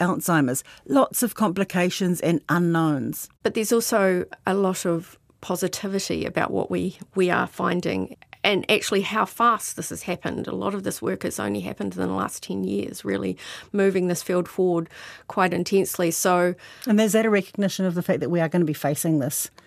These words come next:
Speaker 1: hugely increased numbers of people developing Alzheimer's?
Speaker 2: I think so, but I also think that it's just, you know, the impetus of the field as well to move forward. No one likes to be static, and people want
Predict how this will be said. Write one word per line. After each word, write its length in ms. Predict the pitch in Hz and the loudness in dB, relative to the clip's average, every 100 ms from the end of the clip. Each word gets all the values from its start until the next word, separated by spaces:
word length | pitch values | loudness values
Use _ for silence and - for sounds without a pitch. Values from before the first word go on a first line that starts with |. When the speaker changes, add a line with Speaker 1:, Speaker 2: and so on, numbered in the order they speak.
| - - - _ - | -20 -20 -20 _ -6
Speaker 1:
hugely 360 | - 202 180 170 | 2 2 4 0
increased 380 | 165 165 147 | 2 0 0
numbers 440 | 165 147 151 175 170 | 2 2 2 2 -2
of 100 | 156 | -2
people 380 | 170 156 160 - _ - | -2 -2 -4 -6 _ -8
developing 480 | 175 170 170 185 175 | -2 -2 -2 -2 -2
Alzheimer's? 600 | - 165 190 202 285 - 381 | -4 -6 -4 -2 -4 -6 -8
Speaker 2:
I 60 | |
think 300 | 392 403 381 | -4 -4 -4
so, 440 | - - 175 269 320 - - | -4 0 2 0 -4 -12 0
but 180 | 233 - | 2 4
I 160 | 240 | 4
also 360 | - 247 247 226 | 4 0 0 -2
think 300 | 220 202 - | 0 -2 0
that 160 | 190 185 | 0 0
it's 220 | - - | -2 -2
just, 400 | 196 190 - - - - _ - | -2 -2 -4 -8 -10 -12 _ -10
you 180 | 208 214 | 0 0
know, 220 | 185 208 | 2 -2
the 220 | - 185 | -2 -2
impetus 400 | 202 - 214 208 | -2 -2 -4 -4
of 100 | 175 | -6
the 80 | - | -8
field 380 | - 220 196 175 | -4 0 0 0
as 140 | 170 | -2
well 340 | 190 185 165 170 | 2 2 2 -2
to 440 | - 175 170 - - - | -6 -2 -2 -2 -6 -4
move 340 | 214 202 196 190 | 2 4 4 2
forward. 600 | - 208 160 90 - - - | 0 2 2 0 -4 -8 -8
No 280 | 196 196 190 | -2 0 2
one 120 | 180 | 0
likes 520 | 170 - - - - | 2 0 -2 -10 -10
to 100 | - | -6
be 120 | 160 | -4
static, 640 | 170 - 190 190 - - - | -4 -2 -2 0 -4 -4 -4
and 280 | 175 175 - | -2 -4 -2
people 300 | 196 190 180 | -2 0 -2
want 360 | 160 175 - | 0 -2 -2